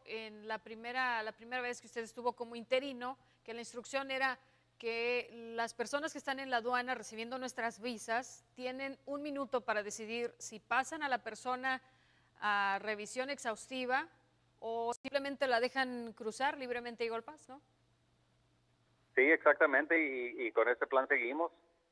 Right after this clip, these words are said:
Speaker 2: Eh, e-, eso les pedí hoy a mis manejadores, es que, que, que estuvieran monitoreando eso y que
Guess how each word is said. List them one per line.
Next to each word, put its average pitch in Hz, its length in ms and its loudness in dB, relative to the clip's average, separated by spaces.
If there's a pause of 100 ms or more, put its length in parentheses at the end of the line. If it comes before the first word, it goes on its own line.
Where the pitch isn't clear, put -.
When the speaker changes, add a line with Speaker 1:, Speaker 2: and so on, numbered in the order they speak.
(400)
Speaker 2:
Eh, 104 560 6
e-, 113 300 6
eso 117 180 4
les 117 140 4
pedí 110 320 2
hoy 117 200 8
a 120 60 6
mis 113 180 -4
manejadores, 104 640 2
es 117 160 -2
que, 113 320 4
que, 101 140 -2
que 101 120 -6
estuvieran 101 340 0
monitoreando 113 680 2
eso 147 280 4
y 127 100 2
que 98 380 4